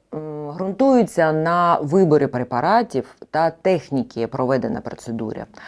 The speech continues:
Очікування клієнта, е, це дуже важливий момент, коли ми проговорюємо з клієнтом,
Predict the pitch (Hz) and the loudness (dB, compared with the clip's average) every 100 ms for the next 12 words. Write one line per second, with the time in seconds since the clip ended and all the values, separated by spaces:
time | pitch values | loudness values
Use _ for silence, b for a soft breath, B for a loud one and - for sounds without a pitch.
0 | B B B 165 190 190 - 147 160 175 | B B B 2 4 4 4 6 6 4
1 | 190 196 214 220 220 208 196 - - 160 | 2 4 4 4 4 4 4 0 -4 -2
2 | 160 160 - _ - 190 170 156 214 214 | 0 0 -2 _ -4 -2 0 0 2 2
3 | 151 143 139 127 131 147 139 131 123 127 | 4 2 2 -2 -2 0 2 2 0 0
4 | 160 233 262 254 - 156 160 165 185 180 | 2 2 2 -2 -6 0 2 4 4 4
5 | 170 165 156 147 151 165 135 123 123 123 | 0 0 0 0 0 0 0 -2 -4 -6
6 | - 131 147 226 254 247 233 | -6 -4 0 2 4 2 0